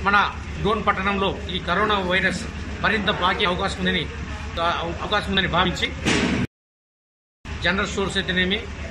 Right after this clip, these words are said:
ఈ నిత్యావసర పూర్తిగా మూసివేయడం జరిగింది. షాపులన్నీ, ఆ దుకాణాలు అయితేనేమి, నిన్న, నిన్న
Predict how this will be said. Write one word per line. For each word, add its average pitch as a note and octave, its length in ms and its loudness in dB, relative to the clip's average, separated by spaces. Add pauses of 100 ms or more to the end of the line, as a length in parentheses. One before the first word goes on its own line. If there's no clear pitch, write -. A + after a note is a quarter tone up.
(160)
ఈ G3 100 2
నిత్యావసర G#3+ 480 0 (960)
పూర్తిగా G#3 320 2 (720)
మూసివేయడం G#3+ 440 2
జరిగింది. D#3+ 380 0 (140)
షాపులన్నీ, F3 440 0 (360)
ఆ E3 60 0
దుకాణాలు F#3+ 460 0
అయితేనేమి, F#3 400 2 (460)
నిన్న, A3 400 2
నిన్న G#3 260 2